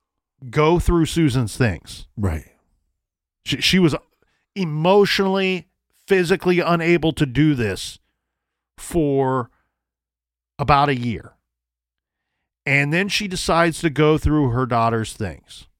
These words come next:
Speaker 1: This is when she finds the journal that her daughter was journaling about this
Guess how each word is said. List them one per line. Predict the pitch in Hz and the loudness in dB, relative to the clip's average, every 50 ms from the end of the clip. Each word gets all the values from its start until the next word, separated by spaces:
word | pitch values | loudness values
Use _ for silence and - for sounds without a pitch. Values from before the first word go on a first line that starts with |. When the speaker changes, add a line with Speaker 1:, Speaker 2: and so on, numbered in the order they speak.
| _ _ _ _ _ _ _ _ _ _ _ _ _ _ _ _ - | _ _ _ _ _ _ _ _ _ _ _ _ _ _ _ _ 0
Speaker 1:
This | 113 156 185 - | 2 2 2 2
is | - 208 165 | 0 0 0
when | 160 180 175 | 2 0 0
she | 156 - - 180 165 | 0 -2 -2 -4 -4
finds | - - - 139 139 147 151 143 127 117 - | -4 -2 -2 0 0 2 0 0 -2 -2 -2
the | 123 123 | -2 -2
journal | 107 104 120 127 135 135 113 85 - - - _ _ _ _ _ _ _ _ _ _ _ _ _ _ _ _ _ _ _ _ _ _ _ - | 0 0 0 2 2 2 0 -2 -6 -10 -16 _ _ _ _ _ _ _ _ _ _ _ _ _ _ _ _ _ _ _ _ _ _ _ 0
that | 139 127 | 2 2
her | 120 143 139 | 4 2 2
daughter | 123 127 131 139 147 151 143 135 | 4 4 4 4 4 4 2 2
was | 123 131 107 98 | 2 0 -2 -4
journaling | 98 - 135 131 139 147 147 139 131 127 123 120 | -4 -2 0 0 2 2 2 2 2 0 0 0
about | 117 104 98 110 117 123 127 123 - - | 0 0 0 0 2 2 0 -2 -2 -4
this | 123 120 113 - - - | -4 -4 -4 -4 -8 -12